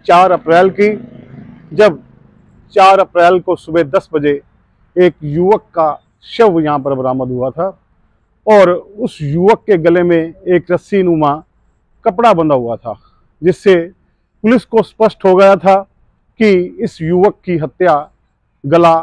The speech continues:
घोंट कर की गई है। लेकिन इस हत्या के पीछे कारण क्या था, किन लोगों ने इस हत्या को अंजाम दिया, इस हत्या के कातिल कौन थे, ये पुलिस के लिए एक ब्लाइंड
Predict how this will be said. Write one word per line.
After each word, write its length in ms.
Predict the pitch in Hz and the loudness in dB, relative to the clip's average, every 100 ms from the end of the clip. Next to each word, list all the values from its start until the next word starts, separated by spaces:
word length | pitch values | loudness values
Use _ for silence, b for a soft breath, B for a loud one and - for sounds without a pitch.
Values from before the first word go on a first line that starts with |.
| - _ 156 | -6 _ -16
घोंट 340 | 127 156 151 127 | -6 -2 -2 -4
कर 160 | 147 | -6
की 240 | 127 147 131 | -6 -6 -6
गई 200 | 120 113 | -6 -8
है। 180 | 110 104 _ _ _ _ _ _ | -12 -18 _ _ _ _ _ _
लेकिन 500 | 190 208 226 226 214 _ _ _ _ _ | 0 2 0 -2 -6 _ _ _ _ _
इस 220 | 220 - - | -8 -6 -4
हत्या 360 | 175 - 226 208 202 _ _ _ - | -4 2 4 4 0 _ _ _ -2
के 100 | 208 | -2
पीछे 360 | 180 202 220 | -2 -4 -2
कारण 580 | 196 _ 165 156 170 190 | -2 _ 0 2 2 0
क्या 220 | 175 190 | 0 0
था, 260 | 190 202 202 196 _ _ _ _ _ - | 0 -2 -2 -6 _ _ _ _ _ -2
किन 180 | 269 226 | 0 2
लोगों 380 | 165 170 175 240 | 4 4 4 0
ने 160 | 226 208 202 - _ _ _ - | 0 -2 -4 -10 _ _ _ -8
इस 160 | 220 185 | -4 -4
हत्या 300 | 170 202 196 | -2 0 0
को 260 | 180 190 170 - _ - | 0 -4 -4 -10 _ -6
अंजाम 500 | 165 135 165 190 202 | -6 -2 -2 -2 -2
दिया, 320 | 202 202 196 196 _ _ _ - | 2 2 2 -2 _ _ _ -8
इस 140 | 220 190 | -4 -4
हत्या 300 | 160 208 196 | 0 2 2
के 180 | 202 | 0
कातिल 680 | 185 _ - 165 160 220 214 | -2 _ -2 0 2 0 -2
कौन 300 | 170 196 202 | -2 -4 -4
थे, 200 | 196 202 202 _ _ _ - | 0 0 -2 _ _ _ -2
ये 160 | 190 208 | 2 2
पुलिस 320 | 208 202 - | 0 -2 -2
के 160 | 196 | 0
लिए 240 | 185 175 170 175 _ _ _ - | 2 2 2 -2 _ _ _ -2
एक 220 | 185 165 147 | 0 0 -2
ब्लाइंड 440 | 160 175 180 | 0 2 2